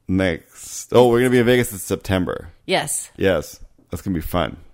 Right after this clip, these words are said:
Speaker 2: I know.
Speaker 1: The twenty-third through the twenty-sixth. If you're gonna be in Vegas or anywhere nearby.
Speaker 2: It's for your birthday.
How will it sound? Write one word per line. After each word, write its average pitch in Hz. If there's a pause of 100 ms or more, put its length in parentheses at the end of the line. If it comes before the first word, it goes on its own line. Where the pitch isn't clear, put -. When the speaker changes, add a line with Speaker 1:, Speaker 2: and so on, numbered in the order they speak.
(300)
Speaker 2:
I 165
know. 131
Speaker 1:
The 104
twenty-third 95
through 90
the 80
twenty-sixth. - (240)
If 87
you're 98
gonna 98
be 95
in 90
Vegas 78
or 67
anywhere 85
nearby. 80 (220)
Speaker 2:
It's -
for -
your 160
birthday. 151